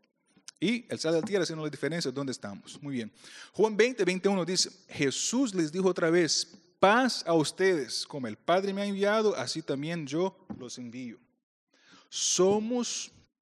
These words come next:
enviados. Mira, "así como el Padre me ha enviado". La Biblia dice en Juan tres dieciséis, "Porque Dios tanto amó al mundo, que dio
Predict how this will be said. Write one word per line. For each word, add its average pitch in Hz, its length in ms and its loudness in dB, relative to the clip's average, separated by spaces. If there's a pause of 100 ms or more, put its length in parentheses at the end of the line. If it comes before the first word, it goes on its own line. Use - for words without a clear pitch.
(580)
enviados. 151 880 0 (260)
Mira, 143 260 -6 (380)
"así 190 240 -4
como 196 200 -6
el 254 100 -4
Padre 202 580 -4 (120)
me 139 180 0
ha 175 180 2
enviado". 165 480 -2
La 127 80 -4
Biblia 170 220 -8
dice 185 100 -8
en 160 60 -10
Juan 180 340 -6 (500)
tres 156 200 -2
dieciséis, 160 440 -6
"Porque 120 380 -8
Dios 170 560 -8 (220)
tanto 202 400 -10
amó 165 160 -4
al 175 100 -2
mundo, 190 480 -8 (680)
que 110 200 -8
dio 160 480 -2